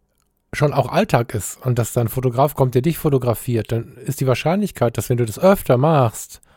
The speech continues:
die Wahrscheinlichkeit ist hoch, dass du selbst jetzt nicht aufgeregt bist, wenn du der Mensch bist, der da im Sessel sitzt. Der Fotograf, der reinkommt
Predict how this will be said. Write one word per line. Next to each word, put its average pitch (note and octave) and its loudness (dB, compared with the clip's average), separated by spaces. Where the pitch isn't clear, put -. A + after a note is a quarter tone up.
die C3 2
Wahrscheinlichkeit C3+ 2
ist - -4
hoch, F3+ 0
dass - -4
du C3 -6
selbst C3 0
jetzt C#3 2
nicht F3+ 2
aufgeregt G#2+ -2
bist, - -4
wenn G#2+ -2
du A2 -2
der A2 0
Mensch A2+ -2
bist, B2+ -2
der A#2 2
da A2 -2
im A2+ 0
Sessel B2+ 2
sitzt. - -6
Der C#3 2
Fotograf, C#3 2
der A2+ 0
reinkommt B2+ 0